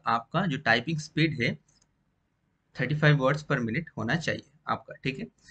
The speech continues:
अ, या तो हिंदी में आपको तीस word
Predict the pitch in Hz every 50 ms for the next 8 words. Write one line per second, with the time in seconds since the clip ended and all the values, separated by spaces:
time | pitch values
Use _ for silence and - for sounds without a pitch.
0 | - _ _ _ _ _ - - - - 120 117 - - 127 123 117 113 113 -
1 | 175 214 220 156 147 123 120 120 120 135 139 147 156 139 123 123 - - 202 233
2 | 233 - _ _ _ _ _ _ _ _ - 156 190 180 - - 123 127 139